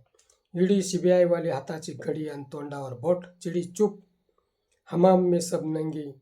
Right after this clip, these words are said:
प्रमाणे लोकांसमोर हे उघडे नागडे पडले आहे. सत्तेची नशा चढलेल्यांना निवडणूक आयोग ताळ्यावर आणू शकतो, पण टीएन शेषन आज हयात नाही.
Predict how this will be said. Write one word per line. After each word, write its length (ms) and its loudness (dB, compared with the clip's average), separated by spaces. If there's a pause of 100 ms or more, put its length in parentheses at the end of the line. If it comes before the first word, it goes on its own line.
(520)
प्रमाणे 520 -2
लोकांसमोर 640 -6
हे 160 -8
उघडे 380 -4
नागडे 320 -6
पडले 320 -14
आहे. 300 -12 (800)
सत्तेची 600 0
नशा 400 2 (260)
चढलेल्यांना 640 0
निवडणूक 560 -4
आयोग 260 -8 (280)
ताळ्यावर 400 -8
आणू 220 -8
शकतो, 580 -10
पण 200 2
टीएन 420 -8
शेषन 420 -10 (760)
आज 220 -6
हयात 300 -6
नाही. 320 -12